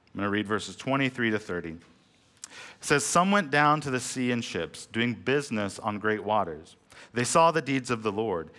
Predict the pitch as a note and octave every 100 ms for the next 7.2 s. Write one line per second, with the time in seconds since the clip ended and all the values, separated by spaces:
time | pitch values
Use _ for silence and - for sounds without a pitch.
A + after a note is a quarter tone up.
0 | - A#2 G#2 A#2 D3+ D#3 D#3+ A2+ A2 G2
1 | - - - G#2 F#2+ G2 F2 - - _
2 | _ - - B2 D3 D#3+ C#3+ C3 D#3+ D3+
3 | A#2 G#2+ G#2 A2+ A#2+ A2 - G2+ - G#2+
4 | G2+ F2+ G2 F2 E2+ - - - A2+ A2
5 | - C3 E3 E3+ E3 D#3 - G#2 F#2 A2
6 | A2+ A2+ A#2 A2 - G2+ F2+ - - E2+
7 | D2 C#2+